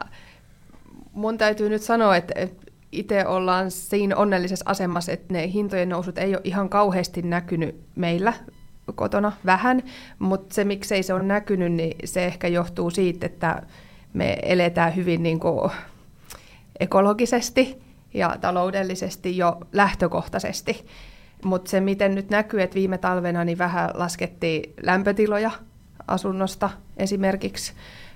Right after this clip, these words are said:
tehtiin näin ja kiinnitettiin enemmän huomioon siihen, että meilläkin aika paljon menee sitä ruokaa roskiin, vaikka yrittää tehdä niin, että ei, ei menisi. Ja lasten kanssa tietysti kaikki tietää, että sitä on siellä lattialla puolet.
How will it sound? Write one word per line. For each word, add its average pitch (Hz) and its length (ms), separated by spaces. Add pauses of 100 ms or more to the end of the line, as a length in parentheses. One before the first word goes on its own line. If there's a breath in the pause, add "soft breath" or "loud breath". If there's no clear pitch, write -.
(140 loud breath)
tehtiin 185 420
näin 180 220
ja 175 180 (220)
kiinnitettiin 180 600
enemmän 175 320
huomioon 175 400
siihen, 170 260
että 170 300 (280)
meilläkin 180 480
aika 185 240
paljon 190 380 (180)
menee 202 340
sitä 190 240
ruokaa 175 440
roskiin, 180 500
vaikka 165 280
yrittää 175 460
tehdä 175 240
niin, 175 220
että 175 180
ei, 180 180 (160)
ei 175 140
menisi. 175 380
Ja 170 120 (180)
lasten 185 360
kanssa 175 220
tietysti 180 500 (360 loud breath)
kaikki - 280
tietää, 175 380
että 170 120
sitä 185 200
on 180 60
siellä 185 220
lattialla 196 460
puolet. 214 400